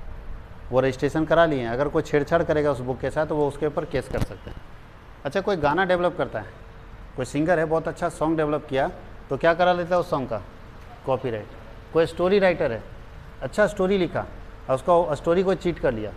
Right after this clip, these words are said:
उससे, चाहे जैसे भी cheat किया, तो सबसे पहले जैसे कोई story लिखता है, अच्छा story है, तो सबसे पहले copyright करा लेता है। उसके बाद बोलता है, "अब तुम लोग जितना cheat करना मेरे साथ करो",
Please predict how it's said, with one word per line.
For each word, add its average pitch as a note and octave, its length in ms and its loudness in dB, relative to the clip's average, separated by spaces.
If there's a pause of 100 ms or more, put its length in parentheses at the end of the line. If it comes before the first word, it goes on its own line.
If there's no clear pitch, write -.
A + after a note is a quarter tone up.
उससे, A2 240 -10 (140)
चाहे C3+ 140 4
जैसे C#3+ 280 2
भी F3+ 100 2
cheat C#3+ 260 -2
किया, E3+ 180 2 (480)
तो C#3 60 2
सबसे F3 320 2
पहले F3 220 6
जैसे D3 300 4
कोई G3 160 4
story F3 340 2
लिखता E3 240 0
है, F#3 60 2
अच्छा F#3+ 220 2
story C#3+ 320 2
है, D3+ 100 2
तो E3+ 100 -2
सबसे D#3+ 300 0
पहले F3+ 200 2
copyright C#3+ 460 2
करा G#2 140 -6
लेता G2+ 240 -14
है। - 60 -16 (920)
उसके B2+ 200 0
बाद E3 80 4
बोलता D#3+ 280 4
है, F3 80 8
"अब E3+ 60 -10
तुम F3 120 0
लोग E3+ 100 4
जितना D3+ 320 0
cheat E3+ 260 -2
करना E3 200 2
मेरे D#3 140 2
साथ D3 160 0
करो", G2+ 260 -8